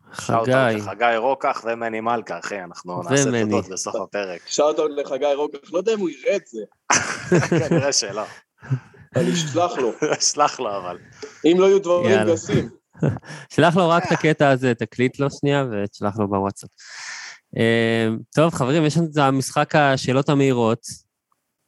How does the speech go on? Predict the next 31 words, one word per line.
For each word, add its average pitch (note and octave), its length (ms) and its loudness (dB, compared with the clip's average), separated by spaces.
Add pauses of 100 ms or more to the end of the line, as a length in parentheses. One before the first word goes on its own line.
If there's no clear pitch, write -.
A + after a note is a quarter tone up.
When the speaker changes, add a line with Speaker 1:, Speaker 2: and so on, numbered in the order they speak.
(280)
Speaker 2:
אז, A2 280 -2
אה, G#2+ 480 2
בוא, B2 320 2
בוא B2+ 200 2
נעשה D3 420 2
את A2+ 80 -4
זה. A2 140 -2
אתה, G#2+ 380 0
סטנגניק, A#2 580 -2
תסביר A2+ 380 -2
לו C#3+ 240 2
את - 100 -8
החוקים. G#2 500 -4 (100)
Speaker 1:
יאללה, A2 360 2
אז G#2+ 100 -2
אנחנו C3 180 0
מתקרבים B2+ 380 -2
לסוף A#2 240 -2
Speaker 2:
ה-, A2+ 60 -4
Speaker 1:
הפרק, A#2+ 380 -2
אחי. - 20 -2 (160)
Speaker 2:
הכללים. A2 540 0
Speaker 1:
יש A2+ 180 -8
לנו A#2 160 0
עוד A#2 80 0
איזה A2+ 180 -6
שתי A#2+ 260 0
פינות, B2 640 0 (260)
ו-, F#2+ 560 -4 (100)
ונעבור F#2 640 -4
להמלצות. G#2 760 -2